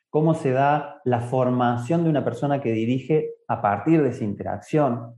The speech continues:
¿no? Me refiero, siempre pensamos al director, directora como una persona muy individual, que tiene una trayectoria muy individual, que lo que hace es, es de esa persona. Entonces yo pongo eso en tensión, considerando que hasta la formación propia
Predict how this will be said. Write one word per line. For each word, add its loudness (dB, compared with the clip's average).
¿no? -6
Me -2
refiero, 0
siempre -2
pensamos -2
al -4
director, -4
directora 0
como -4
una -2
persona -4
muy 0
individual, 2
que -4
tiene -4
una -2
trayectoria -4
muy 2
individual, 0
que -10
lo -4
que 2
hace 0
es, -4
es -2
de 2
esa -4
persona. -2
Entonces 2
yo 2
pongo 2
eso 2
en 4
tensión, 0
considerando -2
que -2
hasta -2
la 0
formación -2
propia 0